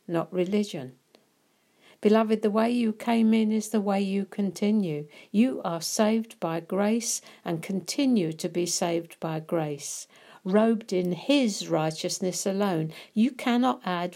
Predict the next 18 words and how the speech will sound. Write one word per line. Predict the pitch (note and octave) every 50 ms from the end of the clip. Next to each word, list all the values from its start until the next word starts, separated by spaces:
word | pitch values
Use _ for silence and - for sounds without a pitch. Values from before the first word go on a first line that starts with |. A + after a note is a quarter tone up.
| - _
one | G#3 G3+ G#3+ A#3+ A3+ A3
more | A3+ G#3+ G#3 G3+ G3+ G#3 G#3 G#3+ - -
act | F3+ F3+ F3+ - - - -
of | F#3 F3+ -
righteousness. | F#3 F#3 F#3 F#3 F3+ - - F#3 F3 - - E3 D#3 D#3+ - - - -
It's | - A3 A3 - -
all | - A#3+ A#3+ B3 B3 B3+ A#3+
his, | B3 - - A#3+ F#3+ E3+ D3 D3 D#3 - - - - - - - - - - _ _
and | - F3 D#3+
it | F3 - -
is | E3+ F3 E3+ -
his | - - A3 A3+ A3
delight | A3 - A3+ G#3+ G3+ F#3 E3+ E3 E3 D#3+ - - _ - - _ _ _
to | - F3
give | E3 E3 - F#3 F3+ F3+
it | F#3 F3 - - - - - _ _ _ _
to | - - A3
you. | F#3+ E3+ D#3+ D3 D#3+ D#3+ D3+ C3+ -